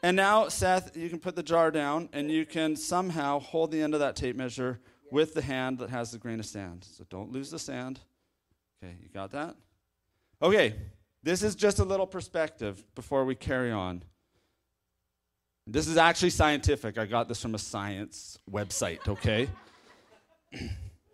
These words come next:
This is just to give, yes, it's called sciencing dot com, okay? Yeah, it's pretty cool, actually. And, uh, <laughs> and, and here, here's the illustration to give us some perspective.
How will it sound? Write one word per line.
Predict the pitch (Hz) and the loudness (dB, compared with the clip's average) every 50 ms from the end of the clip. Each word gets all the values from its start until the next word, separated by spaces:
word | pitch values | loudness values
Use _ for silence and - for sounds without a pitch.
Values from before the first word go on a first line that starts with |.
| _ _ _ _ _ _ _ _ _ _ _ _ - | _ _ _ _ _ _ _ _ _ _ _ _ -6
This | 117 131 131 151 | -4 -4 -2 -2
is | 151 - | -4 -4
just | - - 165 143 - - | -2 -4 -4 -4 -2 -6
to | 165 143 | -8 -4
give, | 110 147 156 147 | -2 -2 -2 0
yes, | 143 151 165 131 - | 0 0 0 0 -2
it's | 147 127 - | -6 -10 -4
called | - 160 160 147 | -2 0 0 0
sciencing | 123 - - - - 156 160 165 175 185 196 185 - 190 190 190 190 175 | -2 -8 -8 -4 0 0 2 2 0 0 -2 -4 -4 -4 -2 -2 -2 -2
dot | 151 160 156 165 160 - - | 0 2 2 2 0 -2 -6
com, | - - 151 143 143 127 107 95 95 95 - | -6 -6 -4 -2 -2 -4 -4 -6 -10 -12 -12
okay? | - 120 110 - 131 127 139 175 185 - - - - - - - - - _ _ - | -12 -12 -6 -4 -2 -2 -2 -2 -6 -10 -18 -18 -18 -18 -18 -18 -20 -20 _ _ 0
Yeah, | 143 139 | 2 4
it's | 127 - - | 4 4 4
pretty | - 170 156 | 4 2 2
cool, | - - 165 160 139 123 120 | 2 4 6 6 6 6 4
actually. | 110 110 - - 135 131 131 120 95 - - - - - _ _ _ _ - | 2 0 -2 -2 -2 -2 -2 -4 -6 -12 -18 -20 -20 -20 _ _ _ _ 4
And, | 170 180 185 190 185 | 4 6 6 6 6
uh, | 202 196 190 185 165 - - - - - - - - - - - - - | 8 8 8 6 4 0 -6 -16 -20 -16 -12 -8 -4 -4 -4 -4 -6 -10
<laughs> | - _ _ _ _ _ _ _ _ _ _ _ _ - | -14 _ _ _ _ _ _ _ _ _ _ _ _ 4
and, | 190 196 196 190 - | 4 4 4 2 0
and | 190 196 196 | 0 0 2
here, | 165 160 190 208 233 247 | 4 6 8 8 8 6
here's | 202 185 208 214 233 226 180 | 6 6 6 6 6 6 4
the | 226 226 | 4 4
illustration | 220 220 202 - - 202 202 208 214 214 208 - 190 175 143 117 107 110 - | 4 4 4 2 0 2 4 4 4 2 2 2 2 2 2 0 -4 -8 -6
to | - 175 | -6 -6
give | 160 127 196 202 190 | -2 0 0 2 4
us | 196 185 180 | 2 2 2
some | - - - 208 208 214 214 | -2 0 2 2 4 4 2
perspective. | 214 - 202 190 - - - - 180 175 175 - - 156 120 113 104 101 - - | 0 0 -2 -2 -2 -4 -2 0 0 0 0 -2 -2 -2 -2 -2 -4 -8 -14 -20